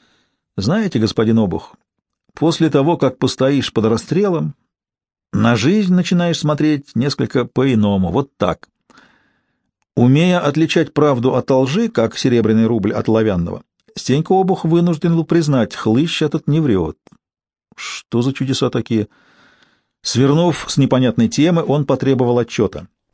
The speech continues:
«Пока удалось немного. Составил список подозреваемых, есть кое-какие предположения, но их надо проверить», —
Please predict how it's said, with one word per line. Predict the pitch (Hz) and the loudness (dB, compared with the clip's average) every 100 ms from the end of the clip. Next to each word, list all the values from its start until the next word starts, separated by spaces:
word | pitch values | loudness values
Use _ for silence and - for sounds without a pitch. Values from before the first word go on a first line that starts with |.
| _ _ _ _ _ _ _ _ _ _ _ _ _ _ _ - | _ _ _ _ _ _ _ _ _ _ _ _ _ _ _ -6
«Пока | 123 113 | -4 0
удалось | 151 101 95 92 | 2 2 0 0
немного. | 107 110 147 143 135 _ _ _ _ _ _ _ _ _ _ | 0 2 0 -2 -6 _ _ _ _ _ _ _ _ _ _
Составил | - 110 - 147 123 | -4 -2 0 0 0
список | - 135 - 104 - - _ - | 0 -2 0 -2 -4 -20 _ -4
подозреваемых, | 110 110 101 101 143 139 127 - | 0 0 2 2 0 0 -2 -4
есть | 120 147 | -6 -6
кое-какие | - 113 113 107 113 | -2 -2 -2 -4 -2
предположения, | 113 107 120 120 165 147 | -2 -2 0 2 2 2
но | 117 | 2
их | 135 131 | 0 0
надо | 117 117 | 0 2
проверить», — | 101 87 80 - - | 0 -2 -4 -8 -16